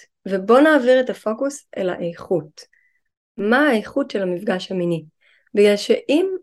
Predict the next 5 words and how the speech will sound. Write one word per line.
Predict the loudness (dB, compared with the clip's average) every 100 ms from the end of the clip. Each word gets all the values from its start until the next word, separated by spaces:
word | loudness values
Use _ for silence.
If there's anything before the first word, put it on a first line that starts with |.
| _ -6
הצד | -4 -4 -8 -6 -4 -4
שרוצה | -4 -4 -4 -4 -8 -8
פחות | -20 -2 -2 -2 -10 -20 _ _ _ _ _ 2
לא | 6
מעוניין | 6 6 6 4 2 2 -2